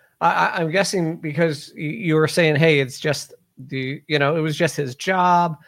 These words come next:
So you, you or your brothers, did, did you guys feel any pressure to get into the entertainment business as well?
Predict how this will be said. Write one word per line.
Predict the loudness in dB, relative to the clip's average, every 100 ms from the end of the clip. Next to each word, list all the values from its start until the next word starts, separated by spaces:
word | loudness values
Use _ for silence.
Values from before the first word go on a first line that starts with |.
| _
So | -6 -4
you, | -4 -6 -2 -2 -2 _ _
you | -6 0 2 2 2 0 0
or | 0 2
your | 2
brothers, | 2 2 4 4 2
did, | 0 -4 -4 _ -20 -6
did | -2
you | 0 2
guys | 2 0
feel | -2 0 2 2 2 0 -4 _ _ _
any | 2 4 4
pressure | 2 -6 0 2 4 2 2
to | 0 -2
get | 2 2
into | 2 -2 0
the | -2 -2
entertainment | -2 -2 0 -2 -2 -2
business | -2 -2 -4 -2
as | -4 -4
well? | -6 -4 0 0 -2 -6